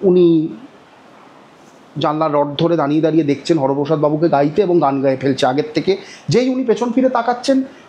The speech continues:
দৌড়ে ভেতরে একটা বাচ্চা ছেলে ঢুকে পড়ছে। তো তিন নম্বর দিনে উনি ডেকে বলেন, "এই তুমি কে, আমার থেকে এরকম করছো, আমার সামনে বসো।" নিয়ে ওনাকে তখন তানপুরা ধরিয়ে শিখিয়ে, উনি যদিও বা তখন, আহ, খুবই ছোট ছিল,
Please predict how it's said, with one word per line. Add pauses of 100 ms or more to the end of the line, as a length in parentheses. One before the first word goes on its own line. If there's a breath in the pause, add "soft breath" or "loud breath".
(140)
দৌড়ে
ভেতরে
একটা
বাচ্চা
ছেলে
ঢুকে
পড়ছে। (340 loud breath)
তো
তিন
নম্বর
দিনে
উনি
ডেকে
বলেন,
"এই
তুমি
কে,
আমার
থেকে
এরকম
করছো,
আমার
সামনে
বসো।" (480 loud breath)
নিয়ে
ওনাকে
তখন
তানপুরা
ধরিয়ে
শিখিয়ে, (760)
উনি
যদিও
বা
তখন, (160)
আহ, (120)
খুবই
ছোট
ছিল,